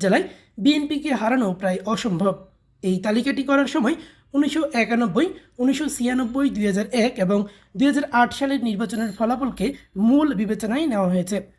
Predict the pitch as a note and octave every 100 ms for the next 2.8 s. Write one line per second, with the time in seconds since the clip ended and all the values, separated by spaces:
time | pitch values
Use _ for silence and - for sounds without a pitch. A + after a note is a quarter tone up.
0 | _ _ - G3+ G3+ G3+ A#3+ F4+ - _
1 | - B3+ C#4 D#4+ D#4+ - G3+ E3+ A#3 A#3
2 | A#3 G3 F#3 F#3+ F3 G3 F#3+